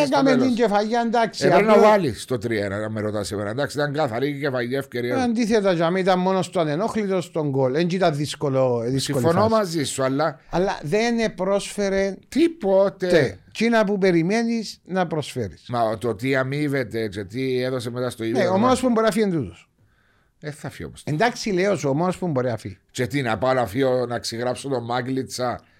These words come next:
Speaker 2: και να φέρω άλλο σέντερφορ.
Speaker 1: Ε, εντάξει, να φέρεις ένα μέσο επιθετικά για μένα, είσαι να μου φέρεις.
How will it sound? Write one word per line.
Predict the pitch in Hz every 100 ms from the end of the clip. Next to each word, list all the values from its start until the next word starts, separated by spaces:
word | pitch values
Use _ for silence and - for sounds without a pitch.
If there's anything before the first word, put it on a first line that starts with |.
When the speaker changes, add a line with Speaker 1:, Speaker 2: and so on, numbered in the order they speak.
| _
Speaker 2:
και | -
να | 117
φέρω | 131
άλλο | 131 170 196
σέντερφορ. | 226 196 220 - 202 135 - _
Speaker 1:
Ε, | - 294
εντάξει, | 294 311 - 175
να | 214 240
φέρεις | 233 240
ένα | 254 254
μέσο | 247 233 240
επιθετικά | 226 208 185 233
για | 240 220
μένα, | 220 185
είσαι | 202
να | 208
μου | 180 139
φέρεις. | 127 80 -